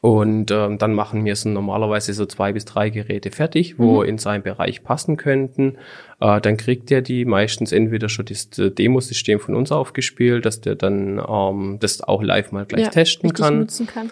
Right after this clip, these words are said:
Speaker 2: Mhm.
Speaker 1: Ähm, und dann telefoniert man nach zwei Wochen normalerweise, so ist die Leitdauer, äh, mit dem und fragt nochmal, hey, welches Gerät hat jetzt gepasst? Müssen wir noch
Speaker 2: Mhm.
Speaker 1: irgendwo was nachjustieren? Brauchst du noch irgendwelche Schnittstellen, wo jetzt noch fehlen?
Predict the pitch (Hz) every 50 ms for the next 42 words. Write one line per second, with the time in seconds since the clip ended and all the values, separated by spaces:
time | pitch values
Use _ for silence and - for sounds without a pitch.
0 | - - 226 208 262 302 320 _ - 127 120 120 117 120 120 120 117 117 113 -
1 | - 117 113 113 107 113 107 104 104 - 113 110 110 - 113 104 101 101 - -
2 | 113 107 101 98 - - - 104 101 101 110 113 110 117 123 117 107 110 107 110
3 | 113 110 110 113 110 110 107 110 104 - - 107 104 - - 101 101 95 101 113
4 | 110 120 113 113 117 117 117 117 - - - - - - - - - 110 107 107
5 | 107 110 110 110 110 110 110 110 110 101 92 104 104 95 - - - - 101 101
6 | - - 107 110 107 104 104 107 107 107 107 107 104 110 104 - - 107 98 107
7 | 104 - 113 98 98 - - - 127 - - 156 147 139 139 - 131 117 - -
8 | 104 - 107 101 104 107 113 110 107 101 98 101 101 - 135 123 120 - - -
9 | 120 - - - 120 113 110 110 113 - 107 107 107 - 107 101 107 92 98 101
10 | 113 110 104 110 104 101 101 - - 101 - - 143 139 - - - 123 120 117
11 | 120 117 113 110 104 107 104 - - - 110 104 - - 127 127 131 127 120 123
12 | 123 123 123 123